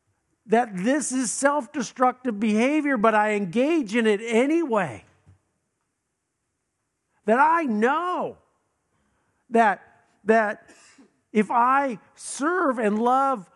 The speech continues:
others, that that is not only going to benefit them, but it's also gonna benefit me, and it's going to benefit my family, and it's gonna benefit my tribe,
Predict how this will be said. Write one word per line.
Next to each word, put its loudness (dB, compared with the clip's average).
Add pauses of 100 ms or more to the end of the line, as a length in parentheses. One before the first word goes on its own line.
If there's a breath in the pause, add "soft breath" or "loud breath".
(120)
others, -2 (1600)
that 2 (180 loud breath)
that 4
is -4
not 2
only 0
going 0
to -2
benefit -2
them, 0
but 0
it's -2
also -2
gonna 0
benefit -2
me, -2
and -2
it's -2
going 0
to -2
benefit -2
my -2
family, -2
and 0
it's -4
gonna 0
benefit -2
my 0
tribe, -2